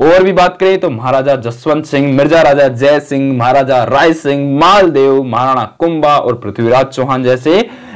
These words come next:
important शासकों की हमने बात कर ली। चलिए अब बात करते हैं कि अपने कितने प्रश्न इनसे बन सकते हैं। तो मैंने आपके लिए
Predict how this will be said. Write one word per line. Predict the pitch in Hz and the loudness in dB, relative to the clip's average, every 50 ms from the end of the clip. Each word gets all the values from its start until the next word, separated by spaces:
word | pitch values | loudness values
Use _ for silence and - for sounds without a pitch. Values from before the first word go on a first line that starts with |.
| - | -6
important | 156 175 202 196 202 - 208 220 220 202 220 214 208 202 | -4 -2 -2 -2 -2 0 0 0 0 0 -2 -2 -2 -4
शासकों | - 151 135 139 - - 143 | -4 -4 -4 -4 -2 -4 -4
की | 151 165 | -4 -4
हमने | 143 143 156 165 | -4 -2 -2 -2
बात | 165 170 190 202 196 202 | 0 0 0 0 0 0
कर | - 160 | -2 -2
ली। | 175 151 | -2 -4
चलिए | - - 196 190 208 233 247 262 | -6 -2 -2 0 2 2 0 0
अब | - - 196 175 | 0 -2 -6 -6
बात | 135 131 151 170 - - - | -2 -2 0 0 0 -2 -2
करते | - 143 139 - | -4 -4 -2 -2
हैं | 147 160 | -4 -2
कि | 170 190 | -2 -2
अपने | 160 - - 135 139 170 | -2 -2 -6 -6 -6 -6
कितने | 190 190 _ - 120 - - 123 147 | -6 -6 _ -10 -8 -6 -4 -4 -2
प्रश्न | 156 160 160 156 185 175 | -2 -4 -4 -4 -6 -4
इनसे | - 151 165 180 160 170 - 180 185 | -2 0 0 0 -2 0 0 0 2
बन | 180 139 120 131 139 | 2 0 -2 -2 -2
सकते | 135 - 143 - _ 165 165 | -4 -6 -10 -6 _ -2 -2
हैं। | 190 190 170 - - - - - - _ | 0 -2 -2 -4 -6 -14 -20 -20 -8 _
तो | 156 151 | -2 -2
मैंने | 139 139 156 180 214 220 | 0 2 0 2 2 2
आपके | 214 202 202 - 175 | 2 0 0 -2 -2
लिए | 175 165 165 175 202 214 190 196 | 0 2 2 2 0 0 -2 -6